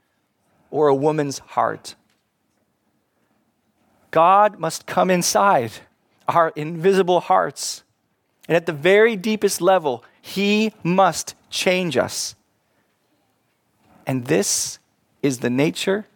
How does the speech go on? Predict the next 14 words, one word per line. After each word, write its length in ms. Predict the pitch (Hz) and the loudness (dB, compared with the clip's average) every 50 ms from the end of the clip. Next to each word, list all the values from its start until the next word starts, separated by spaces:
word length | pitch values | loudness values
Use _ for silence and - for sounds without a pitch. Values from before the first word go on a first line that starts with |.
| _ _ _ _ _ _ - | _ _ _ _ _ _ -10
and 180 | 123 113 110 | -10 -8 -8
promise 720 | - - 175 165 165 156 151 156 147 - - - - - - _ _ _ _ _ _ _ _ _ _ | -4 -2 0 0 0 0 -2 -6 -8 -6 -8 -8 -8 -10 -14 _ _ _ _ _ _ _ _ _ _
of 140 | - 120 113 | -8 -4 -2
the 100 | 113 110 | 0 0
new 360 | 110 120 135 147 147 147 143 | 0 0 0 0 0 -2 -4
covenant. 600 | - - - 135 120 120 110 101 95 98 - - - _ _ _ _ _ _ _ _ _ _ _ _ _ _ _ _ _ _ | -6 -2 -2 -2 -2 -2 -6 -10 -12 -14 -18 -20 -20 _ _ _ _ _ _ _ _ _ _ _ _ _ _ _ _ _ _
It 120 | 135 147 | -2 0
is 160 | 151 139 131 - - | 0 0 -2 -2 -2
internal, 640 | 165 170 170 160 - 165 156 147 135 110 98 - _ _ _ _ _ _ _ _ _ _ - | -2 0 0 -2 -2 0 0 0 -2 -4 -8 -14 _ _ _ _ _ _ _ _ _ _ -6
not 260 | 139 143 143 - - - | -2 0 0 -2 -2 -4
external. 640 | 147 - - - - - 151 139 131 120 107 117 - _ _ _ _ _ _ _ _ _ _ _ _ _ _ _ _ _ _ _ _ | -4 -4 -4 -10 -10 -6 -4 -4 -4 -4 -6 -10 -14 _ _ _ _ _ _ _ _ _ _ _ _ _ _ _ _ _ _ _ _
As 140 | - 131 123 | -12 -10 -6
Jeremiah 480 | - 147 156 151 151 151 147 147 147 143 | -2 0 2 2 2 2 2 0 0 -2
says, 420 | - - 175 156 143 135 127 - | -2 0 2 2 2 0 -2 -8